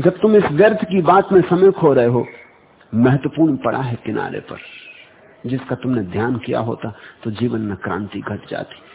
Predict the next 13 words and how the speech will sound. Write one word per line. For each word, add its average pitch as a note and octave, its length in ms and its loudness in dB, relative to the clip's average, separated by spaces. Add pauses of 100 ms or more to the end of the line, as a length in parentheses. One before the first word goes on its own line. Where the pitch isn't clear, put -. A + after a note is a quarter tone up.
अब B2 180 -6
पूछते G3 320 0
हो, G#3 340 2 (360)
समझाएं D#3 540 6
कृपा D#3+ 320 0
पूर्वक C3+ 640 -2 (840)
कि D3 100 2
ज्ञान D3+ 380 4
मिलने E3+ 320 6
पर F#3 180 2
आनंद F3+ 360 2
मिलता F#3 340 0
है - 300 -8